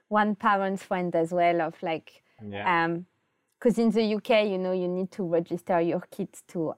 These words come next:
Speaker 1: after school. Most parents do because schools stop at, like, three thirty, and for working parents, it's impossible to get, like, you know, on time to pick up your child. So they introduced this
Speaker 2: <laughs>
Speaker 1: concept of after school club.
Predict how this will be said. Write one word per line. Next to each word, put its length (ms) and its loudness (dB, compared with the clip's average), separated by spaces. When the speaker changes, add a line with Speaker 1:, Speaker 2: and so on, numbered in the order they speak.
Speaker 1:
after 360 -2
school. 280 -8
Most 300 -2
parents 420 0
do 80 0
because 400 -4
schools 420 -6
stop 460 -2
at, 240 -2
like, 240 -2
three 240 -4
thirty, 520 -4
and 200 -6
for 220 -2
working 440 -4
parents, 600 -4
it's 240 -6
impossible 640 0
to 160 -8
get, 300 -2
like, 280 -2
you 60 -4
know, 160 -6
on 220 -6
time 340 -4
to 180 -12
pick 240 -14
up 160 -6
your 120 -8
child. 400 -6
So 420 -2
they 180 -2
introduced 600 -2
this 160 -6
Speaker 2:
<laughs> 0 -
Speaker 1:
concept 500 -2
of 180 -2
after 320 -2
school 240 -10
club. 320 -8